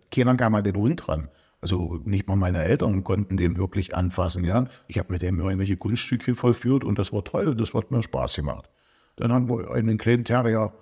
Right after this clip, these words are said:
das war dasselbe in Grün, also der konnte alles, ja. Und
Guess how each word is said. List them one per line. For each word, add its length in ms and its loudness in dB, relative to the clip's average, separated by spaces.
das 180 -4
war 80 -2
dasselbe 460 0
in 100 2
Grün, 420 2
also 360 -2
der 220 -4
konnte 460 0
alles, 440 -2
ja. 220 -2
Und 720 0